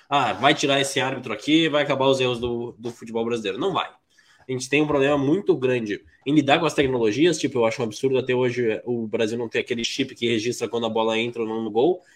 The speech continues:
tem que depender das câmeras de var, eu acho isso horrível não ter isso no Brasileirão. E numa Copa do Mundo altamente tecnológica, onde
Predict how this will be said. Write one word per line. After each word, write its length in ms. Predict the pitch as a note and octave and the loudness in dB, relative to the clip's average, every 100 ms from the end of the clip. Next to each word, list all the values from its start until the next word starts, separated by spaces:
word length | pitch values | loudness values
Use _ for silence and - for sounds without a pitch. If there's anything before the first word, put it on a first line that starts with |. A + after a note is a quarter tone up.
| _ | _
tem 120 | C3 | -2
que 80 | B2 | 0
depender 360 | A#2+ A#2 A#2 A#2+ | 0 0 0 2
das 180 | A#2 | 0
câmeras 340 | - A#2+ A#2 G#2+ | -2 -2 0 -2
de 60 | |
var, 220 | G#2 A2+ C3+ | -2 0 2
eu 100 | A#2 | 0
acho 220 | A2 A2 | -2 -8
isso 500 | G#2+ A#2 G#2 G2 D#2+ _ _ | -8 -2 0 0 -4 _ _
horrível 480 | A#2 A#2 F3+ F3 C3 | 0 2 2 4 0
não 180 | A#2+ A2+ | -2 -4
ter 120 | A#2+ | -4
isso 220 | A#2+ - | -4 -8
no 60 | A2+ | -6
Brasileirão. 580 | A2 G#2+ A#2 A2+ D#3 G3+ _ - - - - _ - | -6 0 0 2 -2 -6 _ -18 -14 -14 -16 _ -2
E 380 | D3 D#3+ E3+ | 4 4 6
numa 220 | F3+ G3 G3+ | 4 4 2
Copa 200 | F#3+ G3+ | 4 4
do 80 | |
Mundo 260 | E3+ F3+ F#3+ | 4 4 4
altamente 540 | D3+ D3+ F3 D3 D#3 | 4 2 0 -2 -2
tecnológica, 600 | - C#3+ C#3+ A#2+ C3 - | -4 -6 -2 -2 -2 -2
onde 500 | D3 D3 C#3+ B2 G#2 | -4 0 0 2 -2